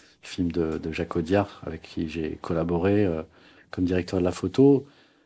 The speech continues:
Euh, il y avait une, c'était, c'était particulièrement, euh,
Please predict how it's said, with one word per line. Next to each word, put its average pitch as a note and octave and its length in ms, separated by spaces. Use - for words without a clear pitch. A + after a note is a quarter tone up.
Euh, F2 720
il E2 180
y F2 60
avait F#2 380
une, F#2 420
c'était, F2+ 720
c'était - 300
particulièrement, G#2+ 1500
euh, G2 120